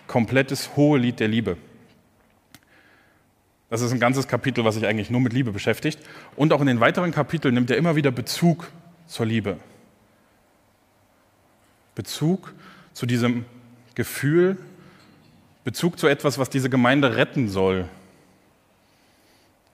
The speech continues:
Und dann ist es nur konsequent, dass Paulus diesen Brief im sechzehnten Kapitel, ähm, bevor dann noch ein paar Nachbemerkungen kommen in diesem Brief, schließt er quasi diesen Brief ab mit der Jahreslosung für das Jahr zweitausendvierundzwanzig.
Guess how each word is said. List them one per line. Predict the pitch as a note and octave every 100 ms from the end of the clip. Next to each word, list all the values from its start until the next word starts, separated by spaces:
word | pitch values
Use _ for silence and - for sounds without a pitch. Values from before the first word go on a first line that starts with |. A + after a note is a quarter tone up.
| _ _ _ - -
Und | A#2+
dann | A#2+ F#3
ist |
es | G3 -
nur | F3+ G3
konsequent, | F3 D#3 - A#2+ C3 G3
dass | C3+
Paulus | - C3+ F3+ -
diesen | B2+ A#2
Brief | G#2 E3+ -
im | B2
sechzehnten | C#3 - C#3+ B2
Kapitel, | A#2 G#2 E3 A3 A#3 - - - - - _
ähm, | A2+ A#2 A2
bevor | A2+ - C3
dann | B2+
noch | A#2+
ein | A#2
paar | G#2
Nachbemerkungen | G#2+ C#3+ - C#3 C#3+ D3 C#3+ C3+
kommen | - C#3+
in | C3+
diesem | A#2+ A#2
Brief, | A#2 C3+ - - - - _ _ _ _
schließt | - C#3+ G3+ -
er | E3 D#3 D#3+ - - -
quasi | A#2+ C3+ C#3+
diesen | A#2+ A#2
Brief | G#2+ C3+ -
ab | - D3
mit | C3 A#2+
der | A2
Jahreslosung | G#2+ B2+ C3 B2+ A#2+ A#2
für | A2 A2+
das | G2+
Jahr | - G2+
zweitausendvierundzwanzig. | - G2 G2+ F#2 G2 - G2 G2 G2 E2+ - -